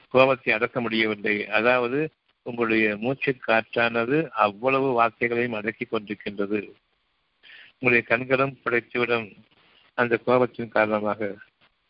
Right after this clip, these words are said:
யார் மீது கோபத்தை பிரயோகிக்க வேண்டுமோ, அவர் வந்ததும் அப்படியே வெளிச்சத்தமாகிவிடும்.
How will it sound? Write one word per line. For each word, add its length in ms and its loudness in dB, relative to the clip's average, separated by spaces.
யார் 380 4
மீது 340 -4
கோபத்தை 440 -2
பிரயோகிக்க 240 0
வேண்டுமோ, 460 -2
அவர் 180 4
வந்ததும் 560 -2
அப்படியே 480 0
வெளிச்சத்தமாகிவிடும். 1080 -4